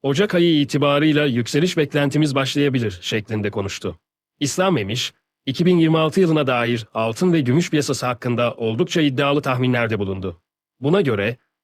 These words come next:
gram altın sekiz bin T L'yi aşarak yeni rekorlar kırabilir. Ons altın ise dört sekiz yüz ile dört bin sekiz yüz seksen sekiz U S D aralığında bir seyir izleyebilir. Memiş, küresel piyasaların ve Merkez Bankası politikalarının altını güvenli liman olarak desteklemeye devam edeceğini belirtti.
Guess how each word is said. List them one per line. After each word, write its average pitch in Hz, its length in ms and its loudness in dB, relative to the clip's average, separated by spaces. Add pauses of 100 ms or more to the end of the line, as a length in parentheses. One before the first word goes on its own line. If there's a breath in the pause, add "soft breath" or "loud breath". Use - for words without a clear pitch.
(100)
gram 156 280 2
altın 151 340 0
sekiz 147 380 0
bin 160 160 4
T 143 220 0
L'yi 143 240 2
aşarak 131 440 -2
yeni 135 200 2
rekorlar 131 480 0
kırabilir. 98 500 -6 (440)
Ons 180 240 2
altın 165 260 2
ise 131 320 0 (200)
dört 147 200 0
sekiz 156 320 0
yüz 135 140 0
ile 131 240 0 (140)
dört 139 200 -2
bin 156 80 2
sekiz 151 340 0
yüz 147 100 0
seksen 139 320 -2
sekiz 143 400 0
U 139 120 -2
S 131 260 0
D 160 140 4
aralığında 127 600 0 (120)
bir 160 180 2
seyir 147 280 2
izleyebilir. 107 640 -4 (480)
Memiş, 143 440 -2 (300)
küresel 160 400 0
piyasaların 139 540 2
ve 120 160 0
Merkez 110 420 0
Bankası 156 360 -2
politikalarının 135 600 0
altını 123 460 -2
güvenli 123 500 0
liman 151 200 2
olarak 127 340 0
desteklemeye 143 600 0
devam 139 260 0
edeceğini 107 420 -2
belirtti. 95 440 -6